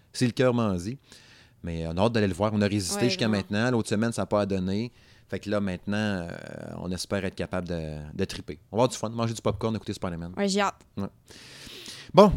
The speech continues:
Speaker 1: euh, les jeux qu'on a joués, euh, récemment, en tout cas depuis le dernier épisode, je vais vous en parler de deux. En fait, une information. Euh, vous avez vu la critique de Monster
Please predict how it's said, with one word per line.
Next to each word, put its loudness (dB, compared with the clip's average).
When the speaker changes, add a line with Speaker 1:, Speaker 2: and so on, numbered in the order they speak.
Speaker 1:
euh, 8
les 8
jeux 8
qu'on 4
a 6
joués, 6
euh, 4
récemment, 2
en 0
tout -6
cas 2
depuis 2
le 0
dernier 2
épisode, -2
je -4
vais 8
vous 4
en 4
parler 2
de 4
deux. 2
En 0
fait, 4
une 2
information. 2
Euh, 0
vous 0
avez 4
vu 4
la 4
critique -2
de 0
Monster 2